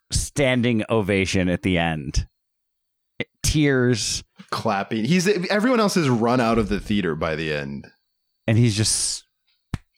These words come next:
Speaker 1: it's, uh, uh.
Speaker 2: Also, just again, we could sit here and spend another hour just dissecting every joke that we love. But I love <laughs> in that scene too,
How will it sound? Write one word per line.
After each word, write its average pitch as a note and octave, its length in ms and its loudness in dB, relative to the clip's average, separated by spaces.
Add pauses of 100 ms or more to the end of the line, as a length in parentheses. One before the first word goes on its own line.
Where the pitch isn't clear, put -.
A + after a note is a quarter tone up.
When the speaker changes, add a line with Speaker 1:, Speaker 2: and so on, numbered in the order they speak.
(2750)
Speaker 1:
it's, - 540 -2
uh, G#2 280 -2 (500)
uh. B2+ 240 0 (400)
Speaker 2:
Also, G#3+ 600 2 (160)
just D3+ 420 -2
again, A2+ 520 0
we C#3+ 140 2
could C#3 200 0
sit C#3+ 180 0
here B2 140 2
and G#2 140 2
spend G#2 280 0
another F2+ 340 0
hour E2 380 -2
just E2 360 -8
dissecting G2 500 -2
every E2+ 320 -6
joke E2 300 -6
that D#2+ 120 -4
we D#2 140 -6
love. D#2 320 -6
But B2 100 0
I A#2+ 100 2
love - 540 -2 (140)
<laughs> - 100 -20
in C#3 200 2
that C3 220 0
scene A2+ 300 2
too, G2 400 -2